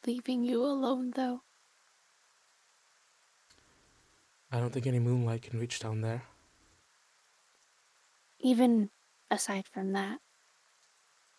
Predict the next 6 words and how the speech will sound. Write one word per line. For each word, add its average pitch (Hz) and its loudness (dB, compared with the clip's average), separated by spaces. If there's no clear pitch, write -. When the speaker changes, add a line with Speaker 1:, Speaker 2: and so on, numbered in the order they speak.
Speaker 1:
just - -6
how 208 0
everything's 196 -2
been 190 -4
weird 196 -6
here. 208 -10